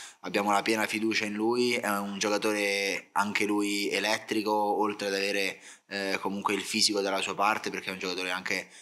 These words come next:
con una prestanza fisica abbastanza importante, quindi, eh, non mi aspetto nessun calo di prestazione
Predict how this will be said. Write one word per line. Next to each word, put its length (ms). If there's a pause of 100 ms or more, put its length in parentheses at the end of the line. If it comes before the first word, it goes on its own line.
(100)
con 160
una 160
prestanza 460
fisica 1120
abbastanza 520
importante, 640
quindi, 360 (340)
eh, 320
non 140
mi 100
aspetto 840
nessun 340
calo 220
di 100
prestazione 1400